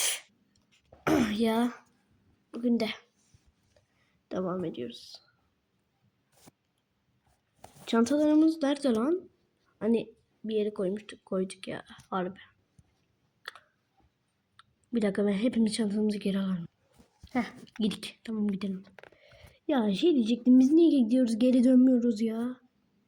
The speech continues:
Harbi. Yani burada sanki sıkışıp kalmışız gibi. Hatırlamıyor musunuz? İlk karşılaştığımız asker bize şey demişti. Asker olduğunu emin miyiz? <clears throat> "Ben buraya girdim,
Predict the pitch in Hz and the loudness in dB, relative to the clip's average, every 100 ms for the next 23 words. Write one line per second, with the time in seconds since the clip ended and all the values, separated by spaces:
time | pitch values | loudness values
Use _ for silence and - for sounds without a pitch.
0 | _ _ _ _ - 240 294 277 214 - | _ _ _ _ -8 -4 -2 -2 -2 -8
1 | _ _ _ _ _ - - _ _ - | _ _ _ _ _ -20 -20 _ _ -20
2 | - - 262 302 294 320 320 - - 339 | -10 -2 0 0 0 -2 -4 -6 -8 -4
3 | 339 320 320 - 262 - - 247 269 254 | -2 -2 -4 -6 -10 -10 -6 -4 -4 -6
4 | 240 214 190 196 _ _ - _ _ _ | -8 -10 -12 -12 _ _ -20 _ _ _
5 | 208 202 208 247 254 233 202 220 190 - | -10 -4 0 2 4 2 -2 -6 -6 -2
6 | 262 262 247 247 240 254 226 269 254 247 | -2 -2 -2 -2 -2 -2 -2 -2 0 0
7 | 381 214 - 277 262 233 277 254 262 233 | 0 -4 -2 0 4 4 2 2 2 0
8 | 175 - - _ _ _ - _ - 180 | -2 -8 -18 _ _ _ -20 _ -12 -8
9 | - 208 208 202 202 202 285 226 185 _ | -4 -4 -4 -4 -4 -4 -6 -10 -14 _
10 | _ _ _ - - - - - - - | _ _ _ -20 -20 -18 -6 -6 -6 -2
11 | 311 285 269 180 - _ _ _ _ _ | 4 6 6 4 -2 _ _ _ _ _
12 | _ _ _ _ _ _ _ _ _ - | _ _ _ _ _ _ _ _ _ -2
13 | 214 254 254 208 240 254 226 - 285 320 | 2 4 4 2 2 2 2 4 2 4
14 | 311 302 | 0 0